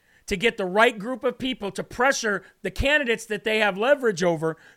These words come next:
to vote for him as Speaker of the House come January fourth.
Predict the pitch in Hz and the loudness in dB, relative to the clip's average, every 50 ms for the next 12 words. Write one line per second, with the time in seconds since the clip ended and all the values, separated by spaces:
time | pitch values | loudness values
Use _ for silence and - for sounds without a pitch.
0 | - - 202 175 151 202 240 262 294 - - - 294 247 220 226 214 214 214 - | -8 -8 -6 -4 0 2 4 4 4 2 -2 -6 -4 -2 2 2 2 2 2 2
1 | 202 190 190 - - - 214 202 - 226 220 202 208 196 180 190 180 180 - - | 0 -2 -2 -2 -4 -4 -4 -2 0 0 0 2 4 4 6 6 4 4 2 -2
2 | 185 180 170 147 170 170 170 170 170 165 160 156 147 151 160 - - 233 240 196 | -4 -4 -2 -2 -2 -2 -2 -2 -2 -4 -2 -2 -2 -4 -2 4 6 8 8 8
3 | 131 - - | 8 4 -4